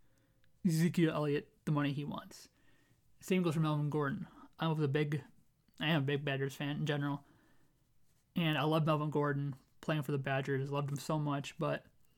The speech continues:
when it comes to team success, you can't pay Melvin Gordon and you can't pay Ezekiel Elliott the money they want, because they don't, not they don't deserve it, but they don't really, it wouldn't,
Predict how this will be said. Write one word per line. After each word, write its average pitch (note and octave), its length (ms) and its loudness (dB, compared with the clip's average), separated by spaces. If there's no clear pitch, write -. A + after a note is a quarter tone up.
when F#3+ 120 6
it E3 60 2
comes F3 320 2
to D#3+ 360 0
team F#3+ 220 8
success, E3+ 640 -2
you F3 100 -2
can't E3+ 380 0
pay D3 160 0
Melvin C3+ 300 -2
Gordon B2+ 360 -4
and D#3+ 80 -2
you D#3 60 -4
can't E3+ 280 -2
pay D3+ 140 -2
Ezekiel D3 380 -4
Elliott C3+ 260 -4
the E3 80 2
money D3 220 2
they C#3 140 -2
want, C#3 260 0
because D3+ 500 -4
they D3+ 220 4
don't, E3+ 240 4
not F3 80 2
they E3 100 4
don't D3+ 140 2
deserve C#3+ 360 4
it, C#3 80 0
but C3 100 0
they C#3+ 160 0
don't F3+ 140 -4
really, D3+ 440 0
it F#3+ 40 4
wouldn't, F3 460 6